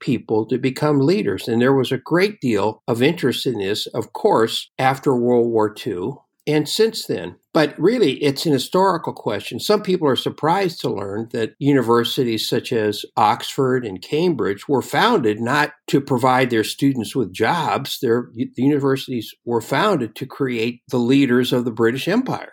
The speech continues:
These would be the people who would guide the empire,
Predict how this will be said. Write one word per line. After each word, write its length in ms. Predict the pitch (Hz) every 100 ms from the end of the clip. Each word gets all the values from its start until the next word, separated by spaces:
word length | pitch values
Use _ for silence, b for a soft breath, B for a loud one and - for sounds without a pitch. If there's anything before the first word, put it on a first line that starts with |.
| _
These 380 | 98 107 123 135
would 220 | 139 139
be 180 | 113 113
the 120 | 123
people 640 | 156 139 90 - 104 180 - _
who 380 | 135 131 127 117
would 440 | 107 107 107 -
guide 520 | 120 110 123 139 143
the 200 | 147 170
empire, 720 | 180 262 254 107 92 101 156